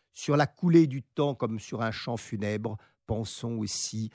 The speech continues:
à ce grand poète de la négritude Aimé Césaire qui lutte pour la vie actuellement. » Malraux détecte dans le plaidoyer de Gandhi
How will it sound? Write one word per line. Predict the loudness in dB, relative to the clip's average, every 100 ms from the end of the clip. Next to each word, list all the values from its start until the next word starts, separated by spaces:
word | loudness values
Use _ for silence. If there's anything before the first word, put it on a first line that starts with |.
| _
à | -10
ce | -8 -6
grand | -4 -4 -4
poète | -2 -2 -2
de |
la | -4 -2
négritude | -2 -2 -2 -2
Aimé | -2 -2
Césaire | -4 -4 0 0 -2
qui | -4
lutte | -4 -4
pour | -4 -2
la | -2
vie | -2 -4
actuellement. » | -4 -2 0 4 2 2 -8 _ _
Malraux | 2 6 6 8 6
détecte | 8 6 6 2 2 0
dans | -2
le | 0
plaidoyer | 2 4 4 4
de | 2
Gandhi | 2 4 4 4 2 0